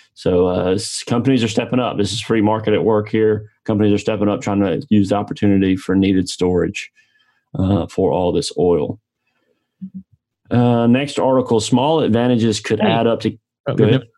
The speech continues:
Speaker 2: never, never, never, never, never, never. Go ahead. I don't wanna get distracted. Go ahead. Go ahead.
Speaker 1: Small advantages could add up to keeping service companies afloat. Uh, this article was pretty cool.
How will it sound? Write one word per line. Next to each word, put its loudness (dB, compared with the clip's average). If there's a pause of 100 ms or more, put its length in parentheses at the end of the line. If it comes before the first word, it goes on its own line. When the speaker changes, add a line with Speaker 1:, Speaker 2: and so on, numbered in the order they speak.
Speaker 2:
never, 0
never, -2
never, 0
never, -2
never, -8
never. -16
Go -12
ahead. -10
I -16
don't -2
wanna -4
get -8
distracted. -10
Go -8
ahead. -6 (360)
Go -16
ahead. -12 (160)
Speaker 1:
Small 2
advantages 0
could 0
add -2
up 0
to -2
keeping 0
service 0
companies 0
afloat. 0
Uh, 0
this 0
article 0
was 2
pretty 0
cool. -2